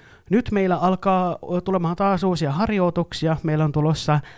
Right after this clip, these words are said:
Strauss-musiikin konsertti ja tota, tota, keväinen Strauss-musiikin konsertti siis. Ja tota,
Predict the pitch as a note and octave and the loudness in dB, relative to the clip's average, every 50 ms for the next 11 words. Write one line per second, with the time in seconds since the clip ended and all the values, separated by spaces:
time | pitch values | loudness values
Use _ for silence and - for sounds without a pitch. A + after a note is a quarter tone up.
0 | - - - - - - - - F#3 F#3 A3 A3 G3+ F3+ D#3 - E3+ D#3 D3+ C#3 | -20 -20 -16 -12 -12 -10 -4 -2 -2 2 2 2 2 2 0 0 -2 -2 -2 0
1 | - D#3 C#3 - D3 C#3 C#3 - - E3+ E3+ E3 D#3+ D3 C3 - C3 B2+ B2 B2 | -2 -2 -2 0 -2 -2 -2 0 0 2 2 4 2 2 2 2 0 0 -2 -4
2 | - - - - C#3 C#3+ C3+ B2+ C3 C#3 C#3 C#3+ C#3 C#3 C3+ C3 C3 - - - | -10 -10 -4 0 0 2 0 0 -2 -2 0 0 2 2 0 -2 -4 -8 -20 -20
3 | - - - - - - - - _ _ - D#3+ D3+ - D#3 D3+ D3+ D3+ D#3+ D3+ | -20 -20 -20 -20 -20 -20 -20 -20 _ _ -6 -6 -2 0 0 0 0 0 0 0
4 | D#3+ D#3 D3+ - _ _ - B3+ B3 G3+ G3+ E3+ D3+ C#3+ C3+ C3+ C3 - - - | 0 -2 -2 -4 _ _ -2 0 2 4 4 4 4 4 2 2 0 -4 -6 -4
5 | C#3 C3 C3+ C3 - C#3 C3 C3 B2+ A#2 A2+ A2+ A2+ A#2 A#2+ B2 - - B2+ - | -2 -2 -4 -4 -4 -4 -2 -2 -2 -2 -2 -2 -2 -2 -2 -2 -2 -4 -6 -6
6 | - - A#2+ B2 A#2+ A#2 - - A#2 A#2 A#2+ A#2 B2 B2 | -6 -8 -6 -4 -6 -6 -6 -8 -8 -8 -8 -8 -6 -6